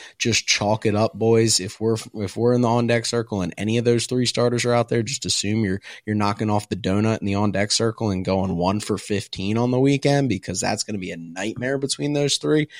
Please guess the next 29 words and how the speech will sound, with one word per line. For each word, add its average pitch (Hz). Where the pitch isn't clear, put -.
But 107
I 117
think 131
he's 117
a 107
guy 107
that, 98
like, 90
pitch -
shape, 117
like, 101
I 113
could 104
see 101
a, 104
a 90
you 98
know, 82
analytically 101
f-, -
driven 101
organization 98
falling 98
in 95
love 95
with 98
those 95
profiles 110
and, 90